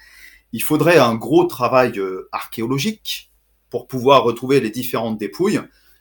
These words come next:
Certains pensent avoir localisé les différents sites pour pouvoir arriver à un chiffre précis. Donc je crois que la bonne version, ce serait de dire qu'il y a au moins soixante-dix morts,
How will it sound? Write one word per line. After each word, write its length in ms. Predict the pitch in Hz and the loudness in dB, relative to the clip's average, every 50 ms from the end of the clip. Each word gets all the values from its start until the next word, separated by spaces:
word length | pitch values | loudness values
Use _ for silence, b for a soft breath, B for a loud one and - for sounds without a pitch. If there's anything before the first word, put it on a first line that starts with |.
| b b _ | b b _
Certains 840 | - - - - 127 - - - 147 147 147 139 127 110 101 - - _ _ - | -8 -6 -4 -2 -2 -4 -4 0 2 2 4 4 2 0 -4 -10 -16 _ _ -2
pensent 260 | - 151 147 147 127 | 0 0 0 0 -2
avoir 240 | 110 110 107 110 113 | -2 0 0 0 -2
localisé 500 | 117 113 113 120 110 113 113 110 127 113 | -4 -4 -2 -4 -4 -4 -4 -2 -2 -2
les 80 | 110 | -2
différents 380 | 104 107 110 104 123 104 92 90 | -4 -8 -8 -8 -8 -8 -8 -8
sites 340 | - - 156 165 160 - _ _ _ | -8 -8 -8 -8 -10 -14 _ _ _
pour 140 | - 98 - | -16 -16 -16
pouvoir 300 | - - - 110 123 127 | -16 -8 -2 2 2 2
arriver 200 | 113 104 107 107 | 2 0 -2 -6
à 60 | 120 | -6
un 40 | 117 | -6
chiffre 360 | 110 - - 113 - - 110 | -8 -10 -12 -12 -10 -8 -8
précis. 340 | 95 - 117 104 - 113 - b b b b b b b b b | -8 -8 -8 -10 -10 -12 -14 b b b b b b b b b
Donc 140 | - 110 113 | -12 -8 -4
je 80 | 107 120 | -4 -2
crois 220 | 117 120 170 175 | 2 4 4 4
que 120 | 170 - 139 | 4 2 0
la 460 | 123 127 120 120 110 101 104 110 113 | 0 0 0 -2 -4 -4 -4 -4 -4
bonne 340 | 107 - 131 156 160 143 123 | 0 2 4 4 4 2 0
version, 460 | 104 131 123 - - - 160 175 170 | -2 -2 -2 -2 -4 -8 -8 -8 -8
ce 120 | - 117 | -8 -8
serait 180 | 107 - 139 139 | -6 -4 -4 -4
de 100 | 110 104 | -4 -4
dire 200 | 101 - 160 - | -6 -8 -8 -8
qu'il 140 | - - 113 | -10 -4 0
y 60 | 143 | 0
a 200 | 147 - - _ - | 0 0 -2 _ -8
au 200 | 254 233 208 190 | -6 -4 -4 -4
moins 260 | 190 196 202 190 165 | -2 -2 -2 0 0
soixante-dix 520 | - - - 131 - - 120 - - - | -2 -2 -4 -4 -4 -6 -6 -8 -8 -4
morts, 300 | 95 123 151 165 - - | -2 -2 -2 -2 -4 -8